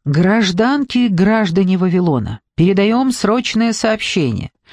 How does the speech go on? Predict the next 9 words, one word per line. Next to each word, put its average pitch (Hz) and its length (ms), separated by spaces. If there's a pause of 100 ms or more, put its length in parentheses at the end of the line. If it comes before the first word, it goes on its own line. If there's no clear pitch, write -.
(280)
Двадцать 196 540
минут 185 300
назад 165 400
на 139 140
северо-западе 196 840
города 156 400
произошло 180 640
мощное 208 560
землетрясение. 202 1040